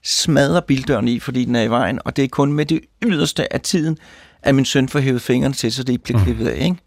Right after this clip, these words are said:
Speaker 1: Den vrede, det medførte i min kones sind. Øh, den var så voldsom, da hun skældte ud, at da Jakob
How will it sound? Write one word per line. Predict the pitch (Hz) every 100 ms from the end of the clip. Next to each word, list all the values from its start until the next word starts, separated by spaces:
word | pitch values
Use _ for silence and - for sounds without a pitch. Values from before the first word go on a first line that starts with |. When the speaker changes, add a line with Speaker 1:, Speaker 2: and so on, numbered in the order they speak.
| _ - - - _ _ _ _ _ _ _ _ _ - -
Speaker 1:
Den | 185 190
vrede, | 165 117 131 127 165 208 - - - _ _ -
det | 156
medførte | 160 143 139 160 135 143
i | 135 - 131
min | 127 104
kones | - 117 131 135
sind. | 107 - _ _ _ _ - - - _ -
Øh, | 107 117 - - - - - - _ _
den | 160 160
var | 147
så | 160
voldsom, | 127 127 139 151
da | -
hun | 139
skældte | 123 131 143 143
ud, | 135 - - - - -
at | - 120 -
da | 127
Jakob | 120 131 170 -